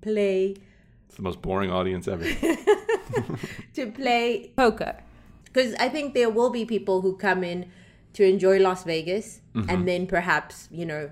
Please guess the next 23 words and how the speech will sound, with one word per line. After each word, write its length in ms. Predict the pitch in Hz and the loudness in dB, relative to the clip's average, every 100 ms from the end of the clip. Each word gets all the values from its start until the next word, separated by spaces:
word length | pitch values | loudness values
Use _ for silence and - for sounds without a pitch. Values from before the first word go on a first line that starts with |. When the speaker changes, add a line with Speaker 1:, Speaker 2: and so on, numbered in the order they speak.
| - - | -16 -2
Speaker 1:
play 240 | 202 180 | 4 4
a 60 | 180 | 4
tournament 680 | 180 170 160 156 156 156 151 | 0 -4 -4 -8 -8 -10 -8
or 300 | 147 143 143 - - _ | -8 -8 -10 -18 -20 _
play 180 | - 175 | -4 -4
some 340 | 170 165 160 156 - - - | -4 -8 -10 -14 -20 -20 -20
Rio 420 | 165 170 170 160 | -8 -4 -4 -4
cash 320 | 156 156 151 - | -6 -8 -8 -8
games 260 | 151 156 | -8 -8
or 80 | 160 | -8
wherever 580 | 160 156 151 151 147 151 147 | -4 -4 -6 -6 -6 -8 -8
there 200 | 160 139 | -8 -6
are 120 | 143 | -6
good 300 | 175 160 151 | -8 -10 -10
cash 300 | - 147 - | -10 -10 -10
games 280 | 156 143 147 | -12 -10 -14
to 120 | - | -18
be 300 | 135 143 143 - | -16 -14 -16 -12
played 300 | 151 143 165 | -8 -8 -8
on 160 | - 160 | -10 -10
the 80 | 160 | -10
Strip. 420 | - 214 220 - | -6 -6 -8 -10
Speaker 2:
Mm-hmm. 280 | 101 95 | -8 -6